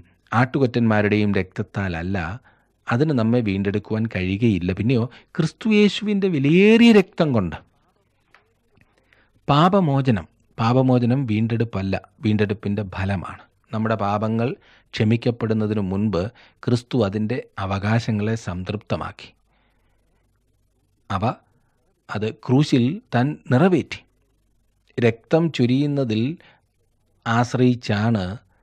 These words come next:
പാപമോചനം ഇരിക്കുന്നത്. പാപത്തിൻ്റെ ശിക്ഷയ്ക്കുള്ള വില നൽകുന്നതിനെ ആശ്രയിച്ചാണ് പാപമോചനം.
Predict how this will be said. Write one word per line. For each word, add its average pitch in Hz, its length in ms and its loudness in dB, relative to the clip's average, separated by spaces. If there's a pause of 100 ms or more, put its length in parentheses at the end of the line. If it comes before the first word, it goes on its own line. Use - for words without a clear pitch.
(280)
പാപമോചനം 107 680 0
ഇരിക്കുന്നത്. 135 440 -8 (420)
പാപത്തിൻ്റെ 110 640 -2 (160)
ശിക്ഷയ്ക്കുള്ള 120 720 -8
വില 107 220 -4
നൽകുന്നതിനെ 110 760 -6
ആശ്രയിച്ചാണ് 98 720 -6
പാപമോചനം. 104 720 0